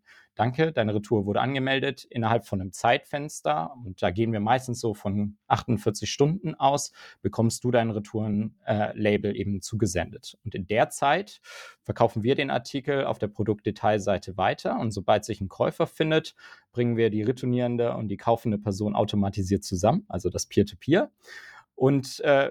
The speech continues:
schicken ein datenschutzkonformes Label an die retournierende Person, sodass sie dann wieder ganz normal, so wie sie es auch gewohnt ist, das Paket zurückbringen kann. Aber jetzt eben mit dem kleinen und feinen Unterschied,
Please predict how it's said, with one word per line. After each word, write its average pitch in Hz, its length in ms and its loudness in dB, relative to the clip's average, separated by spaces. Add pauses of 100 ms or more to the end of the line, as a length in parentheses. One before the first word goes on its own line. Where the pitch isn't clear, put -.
schicken - 340 -6
ein 131 160 0
datenschutzkonformes 123 1040 0
Label 147 460 0
an 120 160 -4
die 110 80 0
retournierende 107 480 -2
Person, 110 340 -2
sodass 117 300 0
sie 143 100 -2
dann 143 220 2
wieder 135 180 2
ganz 135 280 0
normal, 156 380 0
so 127 200 -6
wie 123 80 0
sie 117 100 0
es 120 100 -2
auch - 200 0
gewohnt 151 340 -2
ist, 165 200 -2
das 123 120 2
Paket 123 320 0
zurückbringen 104 540 -2
kann. - 320 -6
Aber 113 180 0
jetzt 139 320 0
eben 135 220 -2
mit 123 120 2
dem 120 320 0
kleinen 123 280 0
und 110 100 -4
feinen 113 240 0
Unterschied, 151 580 -2